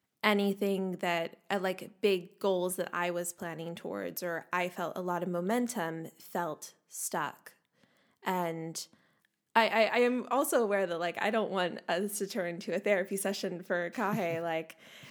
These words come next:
Speaker 1: we don't have to go that route, you know, but I think, um, but it's something I'm, I wanna be open about. And I, because I feel like it's a really good example of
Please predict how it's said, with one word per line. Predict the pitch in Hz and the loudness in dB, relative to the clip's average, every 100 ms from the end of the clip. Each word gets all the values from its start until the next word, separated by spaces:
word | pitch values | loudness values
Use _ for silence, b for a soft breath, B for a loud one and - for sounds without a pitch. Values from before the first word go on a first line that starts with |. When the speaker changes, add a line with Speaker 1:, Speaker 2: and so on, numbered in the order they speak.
| - | 2
Speaker 1:
we | |
don't | 226 214 | 4 6
have | 226 233 | 6 4
to | 233 | 2
go | 220 208 196 - | 4 4 4 -2
that | 196 185 190 165 | -2 2 4 4
route, | 175 160 156 - | 2 0 0 -2
you | 190 | -4
know, | 170 160 175 | -4 -6 -4
but | 180 156 - | -4 -4 -2
I | 202 | -2
think, | 196 196 196 - _ _ | 0 -4 -4 -14 _ _
um, | 196 180 160 156 156 220 233 _ _ | -4 -2 -2 -6 -10 -14 -16 _ _
but | 240 226 | 4 4
it's | 220 | 4
something | 226 208 | 2 0
I'm, | 180 175 - | -2 -6 -4
I | 196 180 | -2 -2
wanna | 180 190 180 | -2 -4 -4
be | 180 160 | -4 -2
open | 190 190 185 | -2 -2 -4
about. | 185 180 160 160 | -4 -4 -4 -4
And | 175 170 | -6 -8
I, | - 170 165 151 - - | -6 -6 -6 -10 -12 -8
because | 208 202 196 | -8 -6 -6
I | 196 | -4
feel | 190 | 0
like | 185 190 | 0 -2
it's | 180 | -6
a | 180 | -4
really | 175 165 160 | -4 -4 -4
good | 165 156 | -4 -4
example | 156 - 156 165 170 151 123 | -6 -6 -6 -6 -6 -8 -6
of | 85 - - | -8 -10 -12